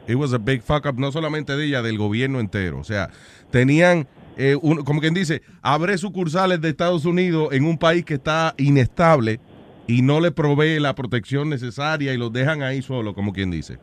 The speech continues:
Claro que, of course, that was terrible. It was on her and, y quien sea que estaba a cargo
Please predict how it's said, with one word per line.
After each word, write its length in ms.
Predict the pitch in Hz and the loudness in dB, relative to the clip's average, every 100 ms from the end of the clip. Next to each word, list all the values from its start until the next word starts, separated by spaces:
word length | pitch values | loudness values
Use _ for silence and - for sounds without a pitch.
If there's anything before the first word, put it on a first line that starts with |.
| 90 | -6
Claro 340 | 127 131 98 | -2 -2 -4
que, 80 | 95 | -6
of 120 | 87 | -8
course, 260 | - 113 87 | -6 -6 -4
that 100 | 101 | -4
was 220 | 107 - - - - - - | -6 -8 -16 -20 -20 -20 -4
terrible. 460 | 127 127 95 76 85 | 2 2 2 -2 -2
It 40 | |
was 200 | 120 123 | 0 0
on 120 | 123 | 0
her 320 | 107 151 208 175 | 2 4 2 2
and, 180 | 139 127 | 0 0
y 200 | 110 104 | -2 -6
quien 360 | 92 - 117 | -8 -4 -2
sea 180 | 107 143 | 2 2
que 80 | 147 | 2
estaba 260 | 135 135 135 | 2 4 2
a 40 | |
cargo 380 | 117 117 107 | 0 -4 -6